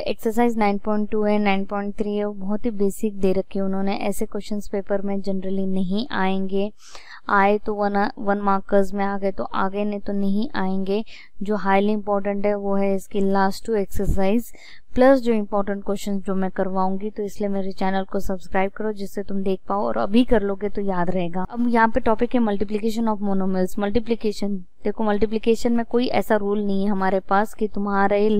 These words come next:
like terms होने चाहिए। जैसे एडिशन और सब्ट्रैक्शन में हमारे पास रूल था कि अगर like terms है तो ही हम ये दो ऑपरेशन को यूज़ कर सकते हैं, नहीं तो नहीं।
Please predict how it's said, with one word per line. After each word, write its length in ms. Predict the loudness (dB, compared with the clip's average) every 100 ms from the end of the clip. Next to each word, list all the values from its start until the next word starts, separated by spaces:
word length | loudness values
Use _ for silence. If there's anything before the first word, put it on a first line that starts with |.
| 6
like 220 | 6 4 2
terms 240 | 2 2 0
होने 200 | -2 -2
चाहिए। 220 | -2 -2
जैसे 240 | 0 0 2
एडिशन 580 | 0 0 -2 -2 -2 -2 -4 -12 -2
और 100 | 0
सब्ट्रैक्शन 540 | 2 2 2 2 2 0
में 120 | 0
हमारे 320 | 0 2 2
पास 260 | 0 -2 0
रूल 240 | 0 0
था 240 | 2 2 2 -6 -12 4
कि 60 |
अगर 240 | 4 6 6
like 340 | 6 4 4 2
terms 220 | 4 2
है 60 |
तो 140 | 0 0
ही 140 | 2
हम 220 | 2 2 2
ये 140 | 0
दो 100 | 0
ऑपरेशन 460 | 0 0 -2 -2 -4
को 140 | -4
यूज़ 240 | -4 -4 -2
कर 120 | -2
सकते 260 | -2 0
हैं, 80 | 0
नहीं 120 | 0
तो 120 | 0 2
नहीं। 240 | 2 0